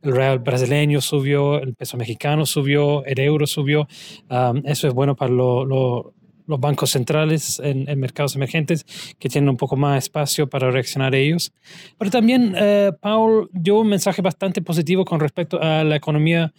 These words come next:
norteamericana en general, que el mercado de empleo era,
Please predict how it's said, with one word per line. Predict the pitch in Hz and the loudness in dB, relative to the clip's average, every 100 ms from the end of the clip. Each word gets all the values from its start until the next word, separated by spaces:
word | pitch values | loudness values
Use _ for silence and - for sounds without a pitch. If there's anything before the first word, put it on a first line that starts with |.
| - - _ | -20 -20 _
norteamericana | 151 135 143 131 151 139 | -8 -2 -2 0 0 0
en | 120 | 0
general, | 139 131 139 131 151 _ _ _ - | 0 2 2 0 -2 _ _ _ -4
que | 147 143 139 139 139 139 139 - | 0 4 4 4 2 2 0 -2
el | 147 139 | -4 -2
mercado | 123 - 147 | -2 -2 0
de | 143 | 0
empleo | 127 - 156 160 165 | 0 -2 2 2 2
era, | 147 135 131 131 131 | 0 0 0 0 -4